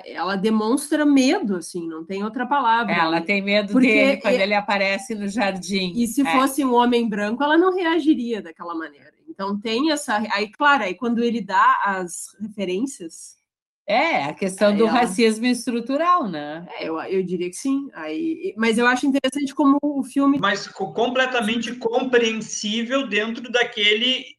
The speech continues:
Speaker 3: cenário de
Speaker 2: Com
Speaker 3: Estados
Speaker 2: certeza.
Speaker 3: Unidos, década de cinquenta, né? Onde havia,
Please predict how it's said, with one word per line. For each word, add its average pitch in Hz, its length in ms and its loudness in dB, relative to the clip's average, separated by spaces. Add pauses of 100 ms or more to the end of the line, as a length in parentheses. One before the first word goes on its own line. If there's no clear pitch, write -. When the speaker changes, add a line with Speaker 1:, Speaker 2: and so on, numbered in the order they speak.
(180)
Speaker 3:
cenário 208 720 2
de 226 340 -8 (180)
Speaker 2:
Com 202 120 2
Speaker 3:
Estados 196 280 4
Speaker 2:
certeza. 190 220 0
Speaker 3:
Unidos, 208 220 -4
década 220 440 2
de - 140 -10
cinquenta, 247 680 2
né? 190 200 2
Onde 185 400 0
havia, 185 840 0